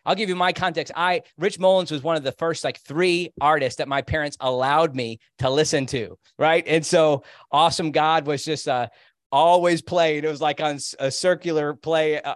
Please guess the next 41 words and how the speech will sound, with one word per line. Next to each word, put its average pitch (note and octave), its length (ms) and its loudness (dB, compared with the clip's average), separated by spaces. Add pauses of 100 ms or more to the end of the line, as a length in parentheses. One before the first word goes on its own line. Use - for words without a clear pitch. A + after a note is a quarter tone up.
(160)
playlist D3+ 440 0
for C#3 140 -4
me C3 140 -8
if B2 80 -4
there C#3+ 100 -4
w-, C3+ 100 -4
there C3 120 -2
wasn't C3+ 240 -2
such B2+ 160 -4
a A#2+ 60 -6
thing, C3 260 0
but B2+ 100 2
I C#3 80 2
was C3+ 220 -2
singing D3 240 -4
it B2+ 160 -6
regularly. A#2+ 480 0 (280)
But A3+ 120 2
you A3 260 2
have C4+ 340 2 (120)
an F#3 100 0
interest. F#3+ 340 -6
It G3+ 140 2
wasn't A#3+ 300 2
just G3 260 2
that - 100 -12
you D#3+ 120 -6
had D#3 160 -2
an B2+ 100 -6 (100)
interest D3 520 -4
in A#2+ 260 -4 (100)
Rich C#3 280 -4
Mullins' A#2 340 -2
music. G#2+ 480 -4 (240)
You A3+ 220 0
had, C#3 340 -2 (300)
uh, C3 160 -2 (100)
I B2+ 120 -4
mean, A#2 260 -4
a B2+ 80 -4
dramatic C#3 640 -2